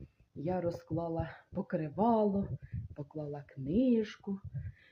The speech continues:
коло книжки платок. Дві минути посиділа, дід кричить: "Бігом, біжи, корову завертай". Я полетіла завертать корову,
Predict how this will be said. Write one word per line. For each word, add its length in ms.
коло 240
книжки 460
платок. 580
Дві 380
минути 400
посиділа, 520
дід 180
кричить: 360
"Бігом, 340
біжи, 260
корову 340
завертай". 560
Я 280
полетіла 720
завертать 680
корову, 500